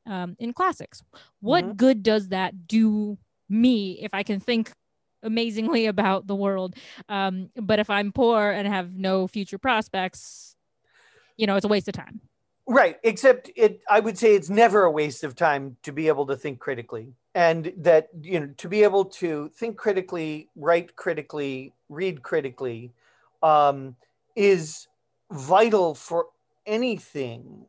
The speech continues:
Speaker 2: that you try to do. You know, we have classics majors who go on to be doctors and who say, "Being a classics major has made me a better doctor because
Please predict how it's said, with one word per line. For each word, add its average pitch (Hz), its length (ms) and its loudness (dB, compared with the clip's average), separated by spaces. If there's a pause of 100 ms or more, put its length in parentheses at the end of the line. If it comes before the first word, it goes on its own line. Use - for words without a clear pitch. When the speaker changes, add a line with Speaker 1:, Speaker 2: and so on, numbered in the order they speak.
Speaker 2:
that 135 260 -8
you 143 80 -14
try 135 220 0
to 123 100 -8
do. 123 360 -6 (360)
You 233 180 -4
know, 156 140 -6 (160)
we 233 140 -4
have 240 460 2 (200)
classics 180 480 0
majors 143 680 -4 (120)
who 220 140 -4
go 202 160 6
on 214 220 4
to 196 80 -10
be 214 340 -6 (100)
doctors 185 840 0 (400)
and 165 120 2
who 175 80 -2
say, 170 320 2 (480)
"Being 240 220 2
a 226 80 -2
classics 220 480 0
major 165 320 0
has 147 180 0
made 156 180 -8
me 147 140 -4
a 143 60 0
better 139 260 0
doctor 139 640 0 (300)
because 165 520 0